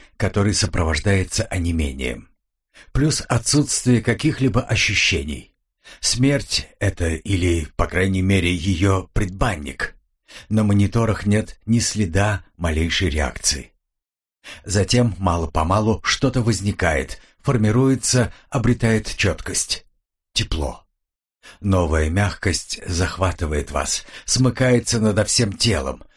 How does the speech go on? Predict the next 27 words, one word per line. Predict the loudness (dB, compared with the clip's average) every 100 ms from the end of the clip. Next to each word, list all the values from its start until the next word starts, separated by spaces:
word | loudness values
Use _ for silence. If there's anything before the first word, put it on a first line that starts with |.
| _
становясь | -8 -2 0 2 2 2 0 -2
шелковистой | 0 0 0 -2 0 -2 -2
бронёй. | 0 2 0 -2 -6 _ _ _ _ _ -20 -4
Никогда | -2 0 0 2 2
ещё | 2 2 2
вы | 4
не | 4 4
испытывали | 2 0 2 2 2
столь | 2 0 0
глубокого | 2 2 4 2 0 -2 0
комфорта, | -2 -2 0 2 2 -2 -6 -8 -6
как | -6 -2
если | -2 0
бы | -2 0
вас | 0 -2 -6
окружала | -8 -4 0 0 0 0
теплота | -2 -2 -2 0 0
вашей | 0 -2 -2
собственной | -2 -2 -4 -2 0 0
крови. | 0 -2 -2 -4 -16 _ _ _ _ _ _ -16 -8
В | -2
сущности, | 0 2 0 0 0 0
это | 2 2 2
и | 0
происходит. | 2 2 0 0 -2 -4 -12 -18 _ _ _ 0
Неопреновый | 4 4 4 4 4 4 2 0
комбинезон | 2 2 6 6 6 4 2 0